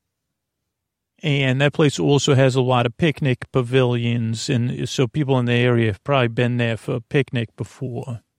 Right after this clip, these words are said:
So that's just a little bit about it, but let me look up some facts here. Okay, so let's start with Weeki Wachee, Florida. It's a city in Hernando County.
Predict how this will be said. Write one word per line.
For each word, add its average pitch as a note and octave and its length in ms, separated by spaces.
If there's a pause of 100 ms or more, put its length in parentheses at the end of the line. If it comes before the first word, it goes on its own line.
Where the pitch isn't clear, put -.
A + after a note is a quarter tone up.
(1160)
So - 180
that's B3 280
just - 180
a D3 60
little D3+ 320
bit B2 160
about A#2 420
it, A#2+ 100
but D3 120
let D#3 160
me G3+ 100
look D#3 320
up C3+ 140
some - 180
facts C3 560
here. A2+ 520 (2000)
Okay, B2+ 260
so D3+ 280
let's F3+ 180
start D#3+ 340
with C3+ 140
Weeki B2+ 380
Wachee, B2+ 520
Florida. B2 520
It's C3 180
a D3 80
city E3 380
in C#3+ 100
Hernando C#3 640
County. B2+ 800